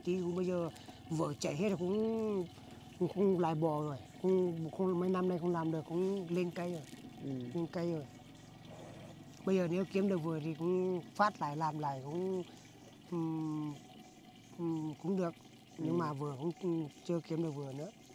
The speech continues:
Speaker 1: Thì
Speaker 2: Làm
Speaker 1: vừa
Speaker 2: nào mới
Speaker 1: chạy
Speaker 2: kiếm
Speaker 1: rồi,
Speaker 2: được nhỉ?
Speaker 1: vừa chạy rồi nữa nhưng vẫn ở đấy, tôi chưa làm được.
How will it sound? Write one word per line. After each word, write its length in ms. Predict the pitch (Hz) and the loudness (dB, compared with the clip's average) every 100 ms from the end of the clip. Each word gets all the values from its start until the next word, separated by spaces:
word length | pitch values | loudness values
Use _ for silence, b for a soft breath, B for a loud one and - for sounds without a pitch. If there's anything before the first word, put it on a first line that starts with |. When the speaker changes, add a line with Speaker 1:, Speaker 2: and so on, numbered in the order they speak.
| - - - - - - | -20 -20 -20 -20 -12 -4
Speaker 1:
Thì 120 | 147 | 2
Speaker 2:
Làm 180 | 147 160 | 4 6
Speaker 1:
vừa 60 | 185 | 8
Speaker 2:
nào 120 | 180 | 8
mới 120 | 180 | 8
Speaker 1:
chạy 80 | 143 | 6
Speaker 2:
kiếm 160 | 180 202 | 8 10
Speaker 1:
rồi, 140 | 185 | 10
Speaker 2:
được 40 | 165 | 8
nhỉ? 340 | 123 - 143 | 4 -2 -4
Speaker 1:
vừa 180 | 151 143 | -4 -2
chạy 180 | - 139 | -4 -4
rồi 100 | 143 | -4
nữa 140 | 147 160 | -4 -4
nhưng 220 | 165 170 156 | -4 -2 -2
vẫn 200 | 180 175 - | -2 -2 -4
ở 160 | 151 139 | -6 -6
đấy, 180 | 151 208 | -8 -8
tôi 80 | - 170 | -8 -4
chưa 100 | 165 | -2
làm 200 | 147 | -2
được. 120 | 143 | -4